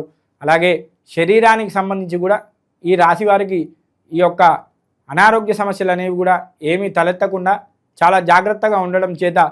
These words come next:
వారికి ఆరోగ్యవంతులుగా ఉండి ఉత్సాహవంతులుగా ఉంటారు. కుటుంబంలో కూడా భార్యాభర్తల మధ్యలో, ఇద్దరి మధ్యలో కూడా చాలా సఖ్యత పెరిగి కుటుంబం విషయంలో చాలా మంచి మంచి ఆలోచనలు కూడా తీసుకొని కీలకమైన నిర్ణయాలు తీసుకుంటారు.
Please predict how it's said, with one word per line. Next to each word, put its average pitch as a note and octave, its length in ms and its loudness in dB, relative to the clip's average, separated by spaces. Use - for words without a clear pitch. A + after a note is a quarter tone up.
వారికి E3 240 2
ఆరోగ్యవంతులుగా G3 680 0
ఉండి F3 180 -4
ఉత్సాహవంతులుగా F#3+ 880 2
ఉంటారు. E3 320 0
కుటుంబంలో A3 520 0
కూడా F#3+ 140 6
భార్యాభర్తల G#3 880 4
మధ్యలో, F#3+ 300 -2
ఇద్దరి G3+ 280 -2
మధ్యలో F#3 340 -4
కూడా F3+ 140 2
చాలా E3+ 160 2
సఖ్యత G3 420 0
పెరిగి F#3+ 280 0
కుటుంబం G#3+ 340 -2
విషయంలో F#3+ 420 0
చాలా F#3 220 4
మంచి G3 320 -6
మంచి G#3+ 280 -4
ఆలోచనలు G3+ 440 -2
కూడా F3+ 200 -2
తీసుకొని F3 360 -6
కీలకమైన G#3+ 540 -2
నిర్ణయాలు F3+ 440 -4
తీసుకుంటారు. E3 520 -2